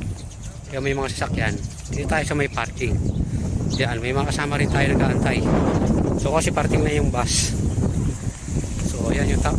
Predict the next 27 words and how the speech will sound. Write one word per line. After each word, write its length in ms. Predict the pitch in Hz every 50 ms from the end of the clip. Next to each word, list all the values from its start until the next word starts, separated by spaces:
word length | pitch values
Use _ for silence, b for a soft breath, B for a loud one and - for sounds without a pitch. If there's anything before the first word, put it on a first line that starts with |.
| -
Golf, 240 | - - - - - - - - - - - - - - -
likod. 320 | - - - 127 120 120 120 - - - - - - - - - - - - - - - - - - - - - - - - - - - - - - - - - - - - - - - - - - - - - - - - - - - - - - - - - - - - - - - - - - - - 147 - - - -
So, 160 | - 127 117
ayan. 260 | 120 131 131 127 117 110 - 175 170 - - - - - - - - - - - - - - - - - - - - - - -
Dito 120 | - - -
tayo 140 | - 143 143 143
mag-aantay 420 | 143 - 143 139 135 135 139 143 139 135
ng 120 | 135 127
bus. 440 | 127 127 117 113 - 135 - 127 -
Ayan, 220 | 127 127 127 - -
yung 60 | 127
mga 120 | 131 127 127
kasama 240 | - - - 131 139
natin. 360 | 143 151 160 - 143 135 - - - - - - - - - - - - - - - - - - - - - -
Mag-aantay 360 | 117 120 123 123 - 131 131 131
din 120 | 127 127 120
ng 80 | 117 120
bus. 220 | 120 120 110 110 - -
So, 160 | - 120 117
may 320 | 117 120 123 123 123 120 107 98 - - 123 - - -
waiting 320 | 135 135 - 165 147 -
area. 400 | 165 165 170 165 156 147 143 147 143 - - - - - - - - - -
Then, 160 | 135 135 127 123
sa 160 | - - 123
ilalim 320 | 123 127 127 - - -
ng 80 | - - -
puno. 320 | 180 175 165 143 135 131